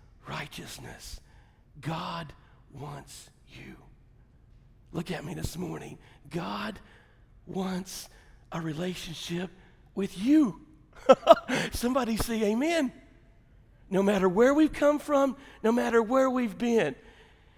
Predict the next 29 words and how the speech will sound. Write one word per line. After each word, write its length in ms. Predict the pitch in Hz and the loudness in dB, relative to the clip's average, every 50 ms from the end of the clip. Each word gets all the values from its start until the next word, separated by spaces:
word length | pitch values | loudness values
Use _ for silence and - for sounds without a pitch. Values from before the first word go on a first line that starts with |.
| _ - | _ -6
And 120 | - 175 185 | -4 0 2
mom 240 | 220 247 262 269 262 | 4 4 4 4 4
and 120 | 254 233 | 2 2
dad, 460 | 185 262 262 262 269 262 254 233 220 - - - - - - - - _ - | 0 0 0 0 0 -2 -2 -4 -8 -14 -20 -20 -20 -20 -20 -20 -20 _ -14
that's 680 | 165 139 208 220 233 240 - - - - - - - - - - _ _ _ _ _ - | -6 -4 -4 -2 -2 -4 -4 -8 -12 -14 -14 -14 -16 -18 -20 -20 _ _ _ _ _ -4
the 160 | 180 214 214 | 0 2 4
environment 720 | 202 196 170 165 202 208 214 214 214 214 214 208 208 - - - - _ _ - - _ - - | 4 2 2 0 0 2 2 2 2 2 2 0 0 -2 -6 -16 -20 _ _ -20 -20 _ -14 -6
your 160 | 165 175 170 | -6 -6 -6
kids 380 | - - - 202 208 180 151 | -6 -8 -2 -2 -2 -2 -2
need 180 | 170 170 170 156 | -4 -4 -4 -4
to 80 | 170 143 | -4 -6
grow 320 | 156 160 160 160 151 160 | -6 -4 -4 -4 -4 -4
up 200 | 160 160 156 147 | -6 -8 -10 -12
in. 140 | 139 120 117 - - _ _ _ _ _ _ _ _ - _ _ _ _ _ _ _ _ - - | -14 -16 -16 -20 -20 _ _ _ _ _ _ _ _ -20 _ _ _ _ _ _ _ _ 0 8
Not 300 | 247 285 339 349 - 349 | 10 12 12 12 10 10
your 140 | 320 320 | 8 10
rules, 680 | 277 302 339 330 302 269 214 - - - - - - - - - - _ _ - _ _ _ _ _ _ - - | 12 12 12 12 12 12 10 8 6 -4 -14 -18 -18 -20 -20 -20 -20 _ _ -20 _ _ _ _ _ _ -2 4
not 260 | 240 277 330 349 330 | 8 12 12 12 12
all 160 | 339 330 320 | 12 12 12
of 80 | 311 254 | 12 10
your 140 | 277 269 | 6 10
regulations, 960 | 277 294 294 247 269 277 269 277 285 302 294 - - 240 202 175 156 - - - - - - | 12 12 12 12 10 12 12 12 12 12 12 4 6 6 6 6 4 -2 -10 -16 -14 -2 6
not 260 | 214 254 302 339 339 | 8 10 12 12 12
all 240 | 330 320 320 311 - - | 12 12 12 12 8 6
your 180 | 247 247 269 269 | 4 8 10 10
ideas 960 | 277 277 277 269 208 196 254 302 320 302 277 240 185 175 - - - - - - - - | 12 10 10 6 4 4 6 6 8 12 12 12 10 10 4 -4 -12 -14 -16 -10 2 6
and 140 | 226 214 247 | 6 8 8
your 120 | 262 254 | 6 4
dreams. 840 | 220 175 220 262 285 294 277 254 202 - - - - - - - | 2 2 4 6 6 6 6 4 4 2 0 -6 -16 -18 -18 -20